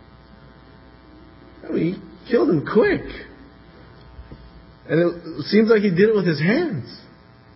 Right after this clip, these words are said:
So Moses was, was brought up as Pharaoh's grandson, right? I mean, he learned everything that Pharaoh's grandson would need to learn, including military things like how to fight.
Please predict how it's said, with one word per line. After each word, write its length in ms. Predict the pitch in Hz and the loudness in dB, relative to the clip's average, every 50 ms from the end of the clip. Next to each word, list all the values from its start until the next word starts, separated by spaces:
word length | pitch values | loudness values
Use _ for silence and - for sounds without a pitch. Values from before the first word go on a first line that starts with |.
| - - - - - - | -20 -20 -20 -20 -14 -4
So 120 | - 160 | 0 2
Moses 400 | 160 185 226 254 269 285 262 226 208 | 4 4 4 4 4 0 0 2 2
was, 180 | 185 165 143 143 147 147 147 | 2 2 0 -2 -6 -4 0
was 220 | 160 165 160 143 135 | 2 2 2 0 -2
brought 260 | 147 170 180 196 190 | 0 0 2 2 4
up 180 | 202 208 208 - | 2 2 2 0
as 240 | 165 160 156 147 - - | 0 0 0 0 -2 0
Pharaoh's 380 | - 180 190 202 202 185 160 135 | 0 2 2 4 2 0 0 0
grandson, 560 | 127 151 160 190 220 226 - - 147 123 113 113 | 0 2 2 2 2 0 -2 -2 -4 -2 -2 -2
right? 240 | 113 131 180 220 208 - - - - - - - - - - - - - - - | -2 -2 -2 -4 -6 -10 -20 -20 -20 -20 -20 -20 -20 -20 -20 -20 -20 -20 -20 -8
I 60 | - 143 | -4 -2
mean, 100 | 151 156 | 0 0
he 120 | 196 220 | 2 2
learned 600 | 208 208 208 202 196 185 - - - - - - | 4 4 4 4 2 0 -2 -6 -14 -16 -6 2
everything 500 | - 208 220 226 247 226 - 214 214 214 | 4 4 4 4 0 -2 2 2 2 4
that 200 | 208 185 160 - - | 4 2 0 0 0
Pharaoh's 320 | 190 190 202 208 196 170 143 | 2 2 4 4 2 2 2
grandson 840 | 156 170 180 190 196 190 - 180 175 170 165 160 - - - - - | 2 4 4 4 2 2 2 2 4 4 2 0 -2 -10 -16 -8 0
would 380 | 143 151 147 143 - - - 143 | 2 2 2 0 -2 -8 -2 2
need 220 | 156 175 202 190 | 4 4 4 4
to 100 | 196 180 | 2 2
learn, 540 | 160 160 165 175 180 180 180 175 - - - | 4 4 4 4 4 2 2 0 -4 -6 -2
including 880 | - 156 160 151 - 175 190 202 190 190 190 190 185 170 - - - 135 | 2 2 2 2 4 2 4 4 4 2 2 2 0 0 -4 -6 -4 0
military 600 | 151 190 240 277 233 - - 170 151 143 143 143 139 | 2 4 4 4 2 2 2 2 2 4 2 2 2
things 280 | 143 151 180 208 214 185 | 2 2 2 2 0 0
like 160 | 180 165 151 | 0 0 0
how 160 | 147 160 180 202 | 0 -2 0 0
to 80 | 190 - - | -2 0 0
fight. 260 | 196 226 277 214 | 0 2 2 0